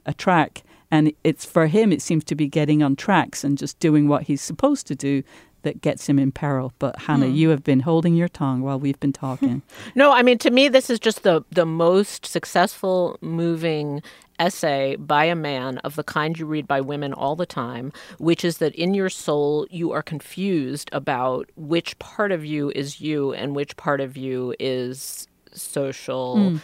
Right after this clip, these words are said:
Speaker 3: roles, acculturation,
Speaker 2: Mm-hmm.
Speaker 3: that you just can't tell. And you start to doubt your own, even something as deep as your own sexuality, your own attractions, like, your own desires and wishes, because you just can't separate what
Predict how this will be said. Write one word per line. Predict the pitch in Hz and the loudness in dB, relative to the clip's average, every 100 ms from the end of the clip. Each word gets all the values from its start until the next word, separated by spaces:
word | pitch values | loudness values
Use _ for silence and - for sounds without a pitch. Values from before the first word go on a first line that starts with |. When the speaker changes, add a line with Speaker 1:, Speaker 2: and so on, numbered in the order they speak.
| - - | -10 -16
Speaker 3:
roles, | 135 131 120 107 107 117 - | -8 -6 -6 -8 -8 -10 -14
acculturation, | 123 - 123 123 143 127 120 127 127 117 226 | -10 -4 -4 -2 -4 -4 -4 -6 -8 -4 -4
Speaker 2:
Mm-hmm. | 202 185 | -4 0
Speaker 3:
that | 170 180 | 2 2
you | 196 | 0
just | 175 202 - | 2 2 2
can't | - 190 - | -4 -4 -4
tell. | 226 214 196 165 | -4 0 0 -2
And | 170 | -2
you | 175 | -6
start | - 175 | -2 -2
to | 180 | -4
doubt | 151 151 165 175 196 - | -4 0 2 2 0 -4
your | 156 - | -6 -4
own, | 160 160 160 160 156 - - _ | -2 -2 -2 -4 -8 -12 -20 _
even | 214 226 226 196 165 - | -2 2 2 0 -4 -8
something | - 185 180 170 | -4 -4 -2 -4
as | 151 | -6
deep | 170 185 165 | -6 -8 -8
as | - | -6
your | 160 | -4
own | 151 | -4
sexuality, | 147 156 - 202 208 196 160 | -4 -4 -4 -2 0 2 0
your | 143 147 | -4 -4
own | 151 | -6
attractions, | 165 - 196 - - 135 123 - | -6 -4 -4 -4 -8 -10 -10 -6
like, | 143 139 - - | -4 -4 -8 -14
your | - 170 | -2 2
own | 170 175 170 | 2 2 0
desires | 156 160 175 165 175 156 143 | -4 -2 2 4 4 4 0
and | 147 147 | -4 0
wishes, | 247 - 156 139 | 0 0 -6 -6
because | 151 - 170 156 151 | -8 -6 -2 -2 -2
you | 165 | -6
just | 151 180 170 - | -4 -2 -2 -2
can't | - 165 - | -6 -6 -6
separate | - 226 - 156 135 135 143 - - | -4 -2 0 0 0 -4 -6 -12 -8
what | 156 160 151 | 2 4 2